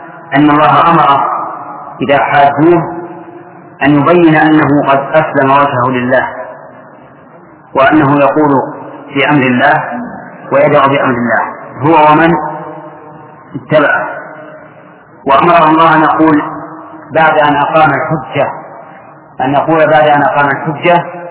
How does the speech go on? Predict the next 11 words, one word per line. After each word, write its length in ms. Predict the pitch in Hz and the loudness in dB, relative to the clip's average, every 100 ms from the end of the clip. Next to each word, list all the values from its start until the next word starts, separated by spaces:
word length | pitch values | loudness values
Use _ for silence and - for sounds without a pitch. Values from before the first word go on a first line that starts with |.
| - - - - - - - - - - - | -18 -20 -20 -20 -20 -20 -20 -20 -20 -20 -8
للذين 480 | 135 139 147 151 165 | -2 0 2 4 4
أوتوا 320 | 156 156 143 135 | 2 0 -2 -4
الكتاب 380 | - 156 165 160 | -2 2 2 4
والأميين 840 | 151 147 147 143 139 135 156 160 143 | 2 0 0 0 0 2 4 4 4
وهم 240 | 139 147 139 113 - 127 | 2 0 -2 -4 -10 -2
العرب: 380 | 127 160 151 151 - - - - - - - - - - | 0 2 2 0 -4 -8 -12 -16 -18 -20 -20 -20 -14 -2
"أأسلمت؟" 720 | - 165 - 151 143 123 - - - - - - - - - - - - - - - - 131 | 0 0 0 0 0 -2 -8 -14 -18 -20 -20 -20 -20 -20 -20 -20 -20 -20 -20 -20 -20 -10 -2
وهذا 300 | 131 160 151 | 2 4 2
الاستفهام 680 | - 139 - - 151 156 | 0 -6 -8 -8 0 0
ذكرنا 380 | 139 139 147 143 | 0 0 0 2
أن 80 | 151 | 2